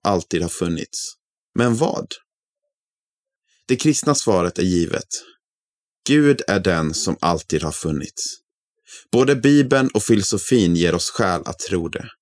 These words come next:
Bibelns Gud stämmer väl överens med den bild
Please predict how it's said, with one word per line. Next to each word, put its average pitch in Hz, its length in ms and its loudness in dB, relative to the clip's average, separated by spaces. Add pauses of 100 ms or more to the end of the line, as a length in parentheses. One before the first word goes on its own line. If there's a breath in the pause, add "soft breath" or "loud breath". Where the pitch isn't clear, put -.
(640)
Bibelns 131 440 2
Gud 117 280 4
stämmer 110 340 2
väl 113 420 2
överens 87 560 0
med 90 120 0
den 87 200 0
bild 82 340 0